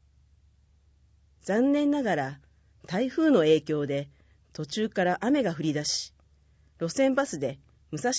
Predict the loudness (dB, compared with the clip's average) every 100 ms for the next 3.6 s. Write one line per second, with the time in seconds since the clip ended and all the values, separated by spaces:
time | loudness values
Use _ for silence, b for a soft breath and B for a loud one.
0 | 0 0 0 0 2 2 0 -2 -2 -4
1 | -4 -4 -4 -2 -2 -4 -8 -14 -14 -16
2 | _ _ _ _ _ _ 0 0 0 -4
3 | -2 -2 -2 -6 -8